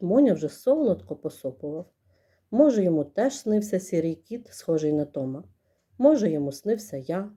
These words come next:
але найімовірніше снилася йому його людина. Їхня хатинка у селі, срібна миска та вередливі їжаки. І можу присягнутися, це був прекрасний сон.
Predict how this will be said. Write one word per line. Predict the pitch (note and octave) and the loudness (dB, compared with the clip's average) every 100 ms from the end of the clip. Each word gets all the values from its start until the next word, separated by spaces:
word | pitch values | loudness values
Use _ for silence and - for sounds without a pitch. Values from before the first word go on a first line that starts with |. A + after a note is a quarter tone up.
| _ _ _ - | _ _ _ -10
але | D3+ C#3+ | -2 0
найімовірніше | C#3+ A3+ D#4+ B3 C4 A#3 A3 A3+ A3 G#3 - F3+ | 2 4 2 2 2 4 4 4 2 0 -4 -8
снилася | F#3 - F#3+ C4+ C4 - | -8 -2 0 2 0 -4
йому | F#3+ F#3 F3+ | -2 0 0
його | E3 C#3 D#3+ | -2 0 0
людина. | F3+ C#3 C3+ C3+ C3+ - _ _ _ _ - | 0 -2 -4 -6 -8 -12 _ _ _ _ -2
Їхня | D4+ - E3+ | -2 0 -4
хатинка | - C#3+ D3+ C#3 C#3 | -4 -2 0 -2 -6
у | C3+ | -8
селі, | - G3 G#3+ D4 D4 _ _ _ _ | -6 -4 0 0 0 _ _ _ _
срібна | - A#3 A#3+ D3+ C#3+ | -4 0 2 2 4
миска | G3 E4+ - A3+ A3 _ _ _ _ _ - | 2 2 -4 -10 -10 _ _ _ _ _ 0
та | D4 | 4
вередливі | G3 E3+ D#3 F3 G3+ F#3 | 6 4 4 2 2 2
їжаки. | D#3+ D#3 - - D3 _ _ _ | 0 -2 -8 -14 -18 _ _ _
І | D3+ | -6
можу | D3 G#3+ D4 C#4 B3+ | 2 6 6 4 -2
присягнутися, | G#3+ G#3 F#3 F#3+ E3+ E3+ D#3 - D3 D#3+ _ _ _ _ | -4 -2 -2 -2 -2 -4 -6 -8 -12 -14 _ _ _ _
це | - D4+ | 0 0
був | G#3 F3 - _ _ | 0 -4 -4 _ _
прекрасний | - F#4+ - C#3+ E3 - D3+ | -4 -4 -6 -4 -4 -6 -10
сон. | D3 - C3+ C#3 | -10 -6 -4 -4